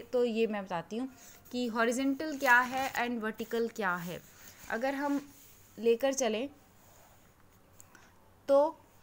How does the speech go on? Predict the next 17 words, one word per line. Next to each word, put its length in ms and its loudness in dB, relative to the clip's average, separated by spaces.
इस 240 -2
तरह 380 2
से 160 -2
हमने 340 0
जो 140 -2
पावर्स 440 2
को 120 0
डिवाइड 420 0
किया 240 -2
वो 300 0
हॉरिजॉन्टल 680 -2
है, 100 -14
और 180 6
जब 320 2
लेवल्स 600 2
के 200 -4
according 460 0